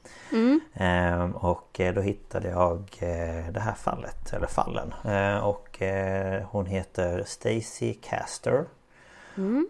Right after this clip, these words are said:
Speaker 2: Och, eh, källorna jag har är, eh, jag har lyssnat på två poddar. Den första är Over the Fence om Stacey Castor och, eh, Generation Y. Ja,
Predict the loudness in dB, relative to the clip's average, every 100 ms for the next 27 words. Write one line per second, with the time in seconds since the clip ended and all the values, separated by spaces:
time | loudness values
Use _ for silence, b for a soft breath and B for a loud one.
0 | -4 -2 -2 -2 -10 _ -2 2 4 6
1 | 4 4 2 0 -2 -4 -4 2 4 4
2 | 2 0 -2 0 2 4 2 0 -2 0
3 | 2 4 2 0 -4 -14 -6 -2 0 0
4 | -2 -2 -4 -6 -6 -6 -4 -6 -4 2
5 | 2 2 -2 -2 0 0 0 -2 -14 -20
6 | -20 -20 -20 -20 -20 -12 -10 -2 -2 2
7 | 4 6 6 2 0 2 2 2 0 -2
8 | -2 -2 0 -2 -4 -8 -10 -14 _ _
9 | _ _ 0 0 0 -6 -8 -2 -2 -2
10 | -4 -4 -4 -2 -2 -2 B B B B
11 | B B 0 2 2 0 -2 0 2 2
12 | 0 2 0 -2 -4 -2 0 0 -2 -6
13 | -14 -20 _ _ _ -10 -10